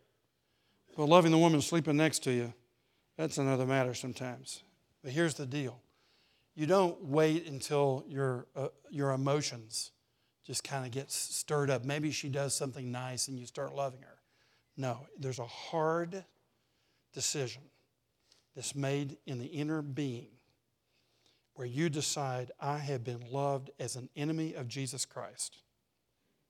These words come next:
and I accept that as my standard." And I have to say to you, if you can't love your wife as your friend,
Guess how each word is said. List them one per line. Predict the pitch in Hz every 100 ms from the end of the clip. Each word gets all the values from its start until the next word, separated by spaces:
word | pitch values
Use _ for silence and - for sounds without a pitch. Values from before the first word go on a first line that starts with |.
| _ _ _ _ _ _ _ _
and | 139 123
I | 135 131
accept | - - 180 185 -
that | 160 160
as | 143
my | 151 135
standard." | - 139 139 113 _ _ _ _ _ _ _ - - -
And | 139
I | 143
have | 185
to | -
say | 143 180 165
to | 165
you, | 165
if | 131
you | 160
can't | 151 175 160
love | 151 147
your | 135
wife | 127 143 143
as | 131 123
your | 120
friend, | - 147 147